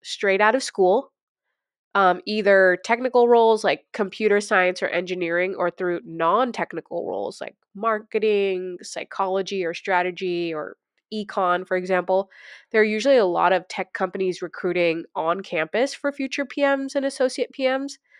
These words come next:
An associate P M, for those of you who are new, are, like, kind of like an, like, entry-level product manager. Um, so this is a path that's pretty co-, a pretty common way to get started. Um, Ajay, what do you think?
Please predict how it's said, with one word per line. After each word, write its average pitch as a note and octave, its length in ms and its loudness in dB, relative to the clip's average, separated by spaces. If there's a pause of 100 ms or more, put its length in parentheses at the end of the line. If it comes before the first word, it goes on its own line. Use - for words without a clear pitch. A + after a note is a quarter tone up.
(240)
An A3 80 2
associate G#3+ 500 2
P A3 140 -2
M, G3 200 0
for F#3+ 120 -4
those F#3 240 0
of F3+ 100 -12
you G3 80 -2
who F3+ 40 -2
are F3 40 -4
new, F3+ 160 -2
are, E3+ 100 0
like, E3 200 -6
kind F#3 160 -2
of E3 60 -4
like E3+ 140 -4
an, E3 220 -8 (140)
like, F3 260 -14
entry-level F#3 920 -2 (300)
product F#3 340 -2
manager. F#3+ 480 -2 (500)
Um, F#3+ 180 2
so F#3+ 220 4
this G3+ 300 0
is A#3+ 100 -2
a A3 100 2
path E3 420 -2
that's - 440 -6
pretty F#3 260 -2
co-, - 380 -8
a E3+ 160 -4 (160)
pretty G#3+ 200 -2
common F3+ 380 -2
way E3+ 220 0
to - 140 -10
get D#3+ 260 -8
started. F3+ 640 -2 (560)
Um, F3 340 4
Ajay, F#3+ 300 -2
what F#3 120 4
do F3 60 -2
you E3+ 80 -4
think? C#3+ 260 -12